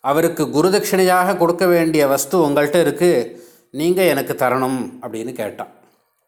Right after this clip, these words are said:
அப்போ நாகராஜா சொன்னார், "என்ன வஸ்து சொல்லு, நான் கட்டாயம் தரேன் உனக்கு. உன்னை பார்த்தாலே ஏதாவது கொடுக்கணும்னு தோன்றது எனக்கு, கேளு தரேன்னா." அப்போ சொன்னா, "உங்கள்கிட்ட ஒரு மூக்குத்தி இருக்கு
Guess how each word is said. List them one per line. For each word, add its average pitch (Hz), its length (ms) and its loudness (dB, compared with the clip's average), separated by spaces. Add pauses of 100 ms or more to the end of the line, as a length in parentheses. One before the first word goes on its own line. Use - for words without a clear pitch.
(720)
அப்போ 143 360 -2
நாகராஜா 165 560 2
சொன்னார், 147 520 0
"என்ன 147 300 0
வஸ்து 180 320 0
சொல்லு, 170 340 0
நான் 143 160 0
கட்டாயம் 147 440 0
தரேன் 143 220 0
உனக்கு. 139 380 -2 (960)
உன்னை 135 200 -4
பார்த்தாலே 170 520 2
ஏதாவது 156 400 2
கொடுக்கணும்னு 185 560 0
தோன்றது 160 380 0
எனக்கு, 147 360 0 (1000)
கேளு 185 240 2
தரேன்னா." 131 560 -2 (1600)
அப்போ 170 260 -2
சொன்னா, 175 500 2
"உங்கள்கிட்ட 160 440 0
ஒரு 139 360 0
மூக்குத்தி 190 500 0
இருக்கு 170 640 0